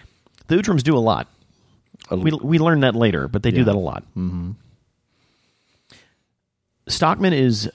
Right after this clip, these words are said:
Speaker 1: freed from the Shredder's grasp, 'cause the Shredder is basically, has been pulling the strings.
Speaker 2: Thanks to the, thanks to the Fugitoid being,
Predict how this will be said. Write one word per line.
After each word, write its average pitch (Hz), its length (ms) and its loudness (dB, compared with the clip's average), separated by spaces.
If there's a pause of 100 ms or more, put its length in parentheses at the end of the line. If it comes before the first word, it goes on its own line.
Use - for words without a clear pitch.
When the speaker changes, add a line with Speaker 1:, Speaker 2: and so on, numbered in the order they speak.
Speaker 1:
freed 131 460 0
from 113 200 2
the 107 60 2
Shredder's 101 360 0
grasp, 90 500 0 (300)
'cause 104 180 -2
the 95 60 -2
Shredder 139 340 2
is 101 140 -2
basically, 101 600 0 (120)
has 113 160 0
been 107 140 2
pulling 113 260 2
the 90 60 -2
strings. 87 500 -4 (140)
Speaker 2:
Thanks 120 400 -2
to 104 100 -6
the, 95 200 2
thanks 104 320 -2
to 101 100 -6
the 90 120 -2
Fugitoid 98 600 -4 (120)
being, 92 360 2